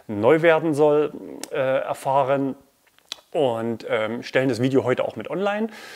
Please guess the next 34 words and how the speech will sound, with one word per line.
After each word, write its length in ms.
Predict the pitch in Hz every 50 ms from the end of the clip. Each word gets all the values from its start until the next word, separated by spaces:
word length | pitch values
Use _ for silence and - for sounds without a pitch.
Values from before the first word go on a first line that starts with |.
| - - - - _ -
äh, 260 | 143 139 139 139 139 143 - - - -
und 240 | 160 143 127 123
verlinken 420 | - - 131 120 143 156 - - -
unten 260 | - 180 165 135 -
auch 140 | - - 120
nochmal 480 | 135 131 110 131 127 120 117 117 123
einen 280 | - 127 113 110 117 - -
Imagefilm 560 | 175 165 151 135 - - - 123 120 120 104
von 380 | - 117 110 107 107 107 - - -
Sono 320 | - 113 113 127 127 127 117
Motors, 420 | 113 113 110 - - 120 107 -
der 160 | - 123 113
sehr 160 | 101 117 107
stimmungsvoll 640 | - - - 113 110 104 - - - 117 110 110 107
und 160 | - 113 -
schön 220 | - - 113 110 -
ist, 280 | - 107 95 - -
mit 280 | - 113 110 113 - -
ein 20 |
paar 220 | 110 - 113 113 -
Impressionen, 760 | 123 117 - - 113 - - 120 117 113 113 110 107 104 - - - - - - - - - - _ -
wo 300 | - 113 101 107 110 107
man 580 | 104 107 104 104 104 107 113 120 - - - -
berechtigterweise 1000 | - 107 - 120 - - - 131 - - 120 104 107 98 107 107 104 104 110 104
die 80 | 104
fünftausend 520 | 101 - 127 110 - - 110 104 95 107 -
feiert. 380 | - 135 139 151 151 - -
Wir 160 | 117 113 110 104
gratulieren 580 | - - - 117 - 117 107 110 131 147 147
dazu. 460 | 143 143 139 - - - 135 135 139 - - - - - - - - - - - _ -
Tolles 260 | - 123 113 110 -
Auto. 340 | - 151 147 139 143 127 110
Wir 160 | 117 107 -
hoffen, 380 | 123 117 - 127 113 120 135